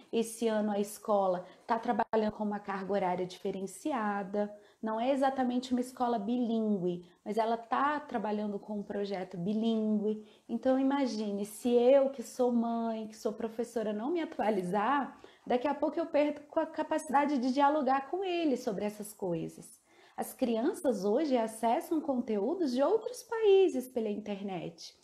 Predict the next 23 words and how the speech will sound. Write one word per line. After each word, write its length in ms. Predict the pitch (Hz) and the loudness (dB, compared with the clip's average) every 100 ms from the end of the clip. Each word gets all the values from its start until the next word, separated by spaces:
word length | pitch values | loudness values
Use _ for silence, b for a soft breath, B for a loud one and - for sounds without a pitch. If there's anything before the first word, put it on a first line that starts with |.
| _ | _
E 160 | - 247 | -2 -2
isso 180 | 269 370 | -2 -2
é 40 | |
muito 360 | 370 427 - 285 | 0 0 -2 0
bom, 360 | 226 165 165 - _ _ _ | 2 0 -4 -14 _ _ _
é 80 | 214 | -2
muito 280 | 240 - 269 | -2 0 -2
bom. 380 | 185 156 - b b b | -2 -2 -6 b b b
E 60 | 220 | -2
a 40 | |
gente 260 | 233 247 320 | 0 -2 -2
não 100 | 320 | -2
pode 280 | 226 208 | -2 -4
ficar 220 | - - 208 | -8 -10 -6
pra 160 | 247 | -6
trás, 580 | 247 220 156 - - - _ _ | -6 -4 -4 -6 -14 -20 _ _
né? 380 | 202 196 294 - - _ _ _ _ _ b b | -6 -4 -4 -8 -20 _ _ _ _ _ b b
O 40 | b | b
pessoal 300 | 262 359 381 | 0 2 2
tá 100 | 381 | 2
falando 380 | 349 269 240 214 | 0 0 2 0
aqui 240 | 202 208 | 0 -4
também 640 | 214 175 175 226 214 180 | -2 -2 0 0 0 -4